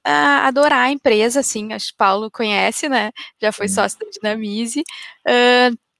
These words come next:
Speaker 1: a energia da Dinamize é incrível, assim. E aí, então, comecei a, a gostar dessa parte de marketing digital. Quando eu saí dessa empresa, eu mandei o meu currículo pra Lívia. Então, o Jonatas me chamou pra uma entrevista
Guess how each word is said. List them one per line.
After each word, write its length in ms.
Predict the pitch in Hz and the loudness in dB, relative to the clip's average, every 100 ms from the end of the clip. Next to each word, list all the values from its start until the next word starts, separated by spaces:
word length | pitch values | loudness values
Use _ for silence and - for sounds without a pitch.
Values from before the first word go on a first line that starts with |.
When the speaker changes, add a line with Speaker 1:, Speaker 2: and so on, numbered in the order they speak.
| _ - - - | _ -18 -10 -2
Speaker 1:
a 80 | 240 | 0
energia 520 | 226 240 208 190 226 | 2 0 0 2 2
da 120 | 240 | 2
Dinamize 440 | 220 214 208 202 | 0 -4 -4 -4
é 60 | 220 | -4
incrível, 560 | 240 - 226 220 190 170 | -4 -4 -2 -4 -6 -6
assim. 340 | - 175 - _ _ - _ _ - | -8 -10 -16 _ _ -20 _ _ 0
E 100 | 381 | 2
aí, 140 | 370 | 2
então, 420 | 370 - 381 392 466 _ _ | 0 2 2 0 -6 _ _
comecei 440 | - 392 370 349 349 | -6 -4 0 2 2
a, 100 | 339 | 2
a 320 | 320 311 311 | 2 2 2
gostar 260 | 294 311 302 | 0 -2 -2
dessa 180 | 285 302 | -2 -2
parte 260 | 277 262 | -2 -2
de 40 | 294 | -2
marketing 320 | 277 247 269 | -2 -4 -6
digital. 580 | - 294 - 285 269 370 _ - _ | -6 -6 0 2 2 0 _ -20 _
Quando 180 | 320 320 | -6 -4
eu 60 | |
saí 200 | 311 302 | 2 2
dessa 180 | 302 302 | 2 -4
empresa, 380 | 294 285 254 269 | -4 -2 0 0
eu 20 | |
mandei 320 | 269 262 240 | -2 -2 -2
o 20 | 240 | -4
meu 80 | |
currículo 400 | 247 240 226 233 | -6 -6 -6 -8
pra 200 | 220 240 | -2 -2
Lívia. 480 | 247 247 254 277 339 - _ | 0 0 0 0 -4 -8 _
Então, 360 | 202 208 220 - - - - _ | -4 -4 -6 -10 -20 -20 -20 _
o 120 | 285 | -6
Jonatas 320 | 262 240 240 254 | 0 0 0 -2
me 100 | 247 | 2
chamou 240 | 247 220 | 0 0
pra 80 | 226 | 0
uma 80 | 226 | 0
entrevista 800 | 226 262 269 254 262 - 339 | 2 2 2 2 0 -2 -4